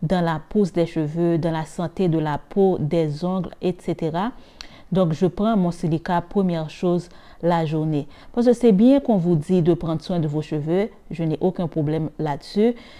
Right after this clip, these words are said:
mais c'est important de placer la santé au-dessus de vos envies de faire pousser vos cheveux, de vos besoins de faire pousser vos cheveux.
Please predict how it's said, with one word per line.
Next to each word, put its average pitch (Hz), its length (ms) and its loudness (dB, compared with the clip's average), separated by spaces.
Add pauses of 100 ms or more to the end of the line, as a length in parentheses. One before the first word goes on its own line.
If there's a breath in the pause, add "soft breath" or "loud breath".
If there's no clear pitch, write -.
(140 loud breath)
mais 208 160 4
c'est - 240 0 (140)
important 233 760 4
de 165 160 2
placer 175 500 -2
la 165 200 -2
santé 233 680 2 (560 loud breath)
au-dessus 185 920 2
de 170 200 2
vos 160 540 2
envies 170 440 0
de 160 140 2
faire 165 300 -2
pousser 180 440 0
vos 165 160 -2
cheveux, 156 440 -2
de 165 80 2
vos 160 160 -2
besoins 165 500 0
de 165 140 -4
faire 160 240 -4
pousser 165 300 -6
vos 156 140 -6
cheveux. 160 380 -6